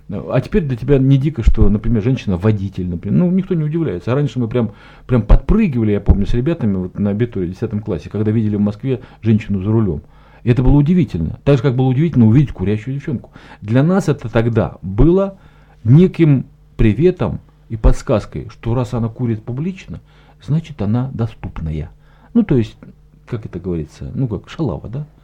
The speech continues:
Простите за выражение. Значит, она гуляет открыто. Вот это вот для нас было,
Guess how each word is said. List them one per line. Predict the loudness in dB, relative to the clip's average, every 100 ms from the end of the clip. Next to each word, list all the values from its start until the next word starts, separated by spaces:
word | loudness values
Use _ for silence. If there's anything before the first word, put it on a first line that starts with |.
| _ _
Простите | -6 -6 -10 -6
за |
выражение. | -6 -6 -8 -4
Значит, | -4 -4 -4
она | -2
гуляет | -2 -4 -4 -10 -20 -20 -20 -8
открыто. | -8 -4 -8 -8 -18 -20 _ _ -12
Вот | -4 0
это | 2 0
вот | 0
для | 0
нас | 2
было, | 0 0 0 -2